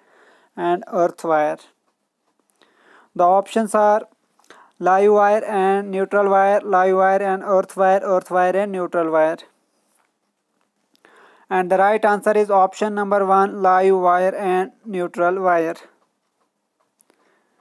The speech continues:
When the main switch of the hose is put off, it disconnects the live wire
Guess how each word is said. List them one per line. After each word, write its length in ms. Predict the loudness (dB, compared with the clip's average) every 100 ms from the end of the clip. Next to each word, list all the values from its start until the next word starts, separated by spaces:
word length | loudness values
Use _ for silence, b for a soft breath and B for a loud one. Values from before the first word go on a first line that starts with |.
| _ _ _ _ _ _ -8
When 280 | -4 -2
the 120 | -4 -2
main 200 | -4 -4
switch 160 | -8 -2
of 140 | 0
the 140 | 2 0
hose 120 | -2
is 160 | -4 -4
put 200 | -2 0 0
off, 160 | 0
it 220 | -4 -4 -6
disconnects 480 | -6 -6 -4 -4 -2
the 140 | 2
live 220 | 2 2 0
wire 360 | 2 0 -2